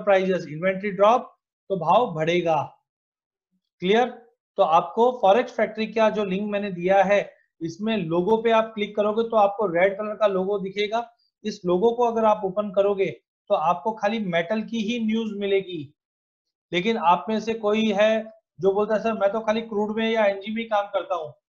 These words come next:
मुझे सब न्यूज़ नहीं चाहिए," तो उधर आपको एक ग्रीन कलर का लोगो मिलेगा जिसमें खाली एनर्जी की न्यूज़ और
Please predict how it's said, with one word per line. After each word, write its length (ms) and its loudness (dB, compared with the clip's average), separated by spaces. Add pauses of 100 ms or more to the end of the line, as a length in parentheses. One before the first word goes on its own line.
(140)
मुझे 220 -4
सब 220 -4
न्यूज़ 240 0
नहीं 200 -4
चाहिए," 280 -6 (380)
तो 80 -6
उधर 300 2 (160)
आपको 320 2
एक 180 -6
ग्रीन 260 0
कलर 180 -2
का 140 0
लोगो 320 0
मिलेगा 440 -2 (960)
जिसमें 460 -6
खाली 240 0 (220)
एनर्जी 360 -2
की 200 -6
न्यूज़ 440 0 (400)
और 140 -2